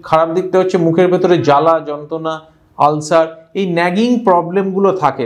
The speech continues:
তাই জন্য ক্যান্সারের একটা protocol আছে, আমরা প্রথম দু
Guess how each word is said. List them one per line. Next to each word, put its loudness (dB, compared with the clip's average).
তাই 2
জন্য -2
ক্যান্সারের 0
একটা -2
protocol 2
আছে, -10
আমরা 2
প্রথম 2
দু 4